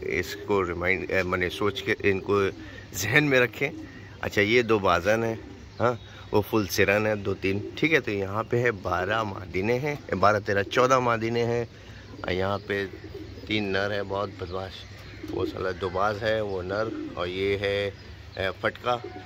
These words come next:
यहाँ पे बोलते हैं, और ये है, अ, जीरा कलदुमा, ये कलंका लाइन का है, ये कलंकन, कलंका लाइन का है, ठीक है। नाम एक दे देते हैं कि नाम याद रहे, एक मजाक वाला नाम, ठीक है।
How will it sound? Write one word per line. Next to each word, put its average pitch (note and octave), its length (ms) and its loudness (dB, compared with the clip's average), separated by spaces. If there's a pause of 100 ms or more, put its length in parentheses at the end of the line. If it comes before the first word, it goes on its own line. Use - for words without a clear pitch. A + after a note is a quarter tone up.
यहाँ F#2+ 120 2
पे G2 100 -2
बोलते G2+ 320 -4
हैं, G#2 100 2
और F2+ 80 0
ये G2+ 240 -4
है, A#2 160 -2
अ, - 760 -8
जीरा G2 360 -2
कलदुमा, F#2 460 -2 (400)
ये F2 340 -4
कलंका F#2+ 300 -2
लाइन G2 240 0
का F#2 120 2
है, F#2 120 4
ये - 440 -2 (280)
कलंकन, G#2 540 0 (280)
कलंका F#2+ 320 -4
लाइन E2+ 220 -4
का - 160 -8
है, - 140 -8
ठीक E3+ 100 2
है। - 280 -6 (300)
नाम C3 320 8
एक C#3+ 140 0 (320)
दे B2+ 120 0
देते C3+ 240 0
हैं C#3+ 160 0
कि C3 140 0
नाम A#2 460 0 (400)
याद G2+ 320 2
रहे, A2+ 200 -2 (480)
एक G#2 140 2
मजाक G2 320 0
वाला G#2 180 -2
नाम, G#2+ 160 -4 (180)
ठीक C3+ 120 4
है। D#3 100 8